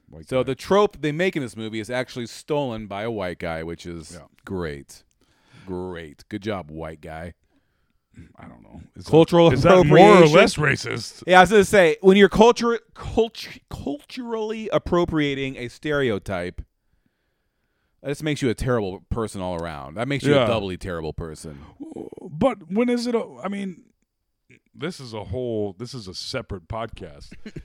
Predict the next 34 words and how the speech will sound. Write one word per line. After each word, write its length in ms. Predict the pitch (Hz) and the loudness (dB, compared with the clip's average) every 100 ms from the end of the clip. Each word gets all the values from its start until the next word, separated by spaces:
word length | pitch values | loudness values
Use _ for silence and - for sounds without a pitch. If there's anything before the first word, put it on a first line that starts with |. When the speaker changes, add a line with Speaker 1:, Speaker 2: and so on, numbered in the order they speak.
| 160 | -18
Speaker 2:
<laughs> 40 | - | -14
Speaker 1:
We 80 | 135 | -12
should 180 | 170 151 | -10 -10
have 180 | 127 | -10
started 340 | - - 123 131 | -14 -12 -12 -12
a 40 | |
podcast 540 | - 123 131 - 110 - | -12 -10 -10 -10 -10 -12
that 100 | 98 | -18
says, 300 | - 117 92 | -14 -14 -14
"When 160 | 110 117 | -14 -14
is 120 | 104 | -16
cultural 760 | - 107 107 117 107 101 92 | -12 -12 -10 -6 -4 -2 -4
appropriation 760 | 92 - 104 - 92 92 90 80 | -8 -8 -8 -8 -10 -8 -10 -14
oco-, 320 | 76 - 85 _ - | -16 -12 -12 _ -8
okay?" 480 | 98 - 95 80 64 _ _ _ _ _ _ _ _ | -8 -6 -12 -12 -18 _ _ _ _ _ _ _ _
'Cause 120 | 131 | -6
I 100 | 175 | -4
see 200 | 214 226 | -4 -4
white 240 | 170 165 160 | -2 -2 -2
girls 280 | 175 156 113 | -4 -4 -8
getting 220 | 139 123 | -14 -14
dreads, 480 | 117 135 175 180 139 | -10 -8 -8 -10 -12
and 80 | 135 | -10
I'm 100 | 139 | -10
like, 200 | 143 - - | -10 -12 -14
I 80 | |
don't, 200 | 226 220 _ _ - | -12 -12 _ _ -16
I 40 | 165 | -12
don't 140 | 196 | -12
feel 180 | - 170 | -12 -10
like 220 | 160 - - - | -10 -14 -20 -16
I 80 | 127 | -14
have 120 | |
a, 80 | 127 | -14